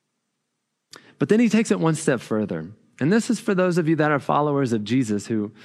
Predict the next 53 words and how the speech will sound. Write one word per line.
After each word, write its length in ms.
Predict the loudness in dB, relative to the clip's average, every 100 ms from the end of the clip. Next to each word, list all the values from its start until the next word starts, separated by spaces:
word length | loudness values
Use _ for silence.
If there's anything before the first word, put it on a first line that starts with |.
| -20 -6
who've 140 | -2 0
received 540 | -2 -2 -2 0 0
Jesus 480 | 0 2 0 -2 -8 _ -20 -16 -6
and 80 | -6
the 60 |
Holy 240 | -2 0 0
Spirit 300 | 0 -2 0
lives 200 | 0 0
in 80 | 0
your 100 | 2
life. 460 | 2 0 -2 -8
Jesus 320 | -6 -2 0 0
takes 220 | -2 -2
it 80 | -2
one 160 | 0
step 180 | 0 -2
further, 200 | 0 0
and 80 | 0
he 60 |
actually 240 | 0 0 -2
says 280 | 0 -2 0
that 140 | 0
you 200 | 0 0
are 100 | 0
the 120 | 0
light. 340 | -2 -2 -6 -12 _ _ _ -20 -16 -14 -14 -16 -2
In 160 | 0 2
Matthew 400 | 2 0 0 -2
five 440 | 0 2 2 0
fourteen 300 | -2 -2 0
through 120 | 0
sixteen, 260 | 0 0 0
it 80 | 0
says, 220 | 0 2
"You 80 | 2
are 40 |
the 100 | 4
light 260 | 4 2 2
of 60 |
the 60 | 0
world. 380 | 0 0 -2 -4 _ -20 -18 -4
A 80 | -2
city 320 | 0 2 2
situated 520 | 2 0 2 2 4 2
on 140 | 2
a 60 | 2
hill 200 | 2 2
cannot 320 | 2 0 2
be 120 | 0
hidden. 340 | 2 0 -2 -4 -10 0
No 200 | 2 4
one 180 | 4 4
lights 420 | 4 2 -2